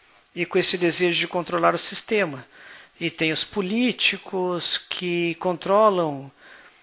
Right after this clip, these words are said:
o sistema, ou os financistas, et cetera. Então você tem um pra cada cem, digamos. E a mesma coisa ocorre aqui também, que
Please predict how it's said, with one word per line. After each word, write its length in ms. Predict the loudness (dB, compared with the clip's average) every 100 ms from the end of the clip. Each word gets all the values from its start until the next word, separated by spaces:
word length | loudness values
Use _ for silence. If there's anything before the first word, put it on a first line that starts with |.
| _ _ _ _ _ _ _
o 100 | -8
sistema, 760 | -4 -4 -2 0 2 2 2 0
ou 340 | 0 2 2
os 120 | 2
financistas, 760 | 0 0 0 0 0 -2 -2 -4
et 100 | -4
cetera. 420 | 0 0 0 -4
Então 220 | -6 -4
você 240 | -2 -2 -4
tem 540 | -2 -2 0 0 -4 -8 -18 -20 -8
um 160 | -4 0
pra 160 | 0
cada 400 | 2 2 4 4
cem, 420 | 4 2 4 4 2
digamos. 800 | -2 -4 -4 -4 -6 -8 -8 -10 _ _ _ _ _ _ _ _ _ _ _ _ _ _ _ -20 -20 -16 0
E 120 | 2
a 60 |
mesma 280 | 4 2 0
coisa 240 | 2 2 2
ocorre 260 | 2 2
aqui 140 | 0 -2
também, 600 | 0 2 0 0 -6 -12
que 480 | -8 -4 -4 -6 -10